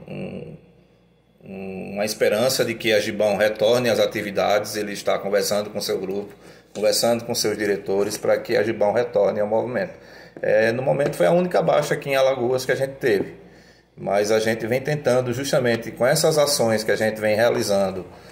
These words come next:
tanto no ciclo de palestras, quanto nesse, esses eventos que vai acontecer entre, com a Prefeitura de Municipal de Maceió,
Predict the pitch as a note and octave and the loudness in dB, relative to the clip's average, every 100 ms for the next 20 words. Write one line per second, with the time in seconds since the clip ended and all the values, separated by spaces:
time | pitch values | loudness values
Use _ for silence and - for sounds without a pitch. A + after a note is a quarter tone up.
0 | - - G#2 A2+ A#2 A#2 A2+ C#3 C#3 C#3 | -18 -4 0 2 2 -2 0 -2 0 -2
1 | C3 B2+ A2 G#2+ G#2+ F#2+ - F2+ - - | 0 2 4 6 6 4 0 -4 -4 -6
2 | - - - - A2 A#2 A#2+ A#2+ A#2+ A2+ | -14 -20 -20 -8 -2 2 2 0 0 2
3 | A#2 A#2+ - B2 A#2 A2 E2+ F2 A2 G#2+ | 2 0 -2 -2 -2 -2 -4 -4 -4 0
4 | A#2 A2 A2 G#2+ - G#2+ G#2 A2+ A2 A2 | 2 2 2 0 -2 0 0 2 -2 -2
5 | - G2 G2 - G#2 G#2+ G#2 G#2+ B2+ C3 | 0 0 0 -2 -2 -2 -2 -2 -2 -2
6 | B2 B2 - A2 G#2+ G#2+ G#2+ - G#2 G2+ | -2 -4 -2 0 2 0 -2 0 2 2
7 | F2+ | 0